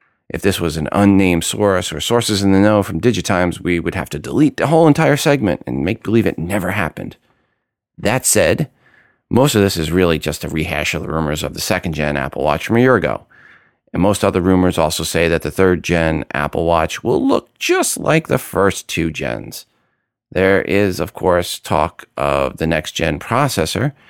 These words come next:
and that's will be the S three, because we have an S one and S two, so you have to be an S three.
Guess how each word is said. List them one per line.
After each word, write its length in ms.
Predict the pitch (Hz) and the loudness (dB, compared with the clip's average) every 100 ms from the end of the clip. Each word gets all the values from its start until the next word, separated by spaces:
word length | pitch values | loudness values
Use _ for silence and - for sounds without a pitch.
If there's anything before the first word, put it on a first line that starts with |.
| - _ - | -20 _ -4
and 460 | 90 95 92 92 85 | 0 2 2 2 2
that's 380 | 82 - - - - - | -2 -6 -20 -20 -16 -2
will 140 | 87 | -2
be 200 | 78 76 | 0 -2
the 160 | 151 - | 0 -2
S 240 | 52 - | -4 -4
three, 460 | - 98 67 104 147 _ | -4 0 0 0 -2 _
because 220 | - 78 | -14 -10
we 100 | - | -8
have 140 | 76 - | -8 -8
an 100 | - | -14
S 120 | - | -8
one 180 | - 90 | -2 -2
and 140 | 62 | -2
S 140 | 50 - | -6 -10
two, 320 | - 80 - | -2 -2 -2
so 140 | - - | -6 -8
you 80 | - | -8
have 140 | - | -10
to 60 | - | -16
be 80 | |
an 80 | - | -14
S 120 | 57 | -12
three. 280 | - 53 117 | -10 -8 -8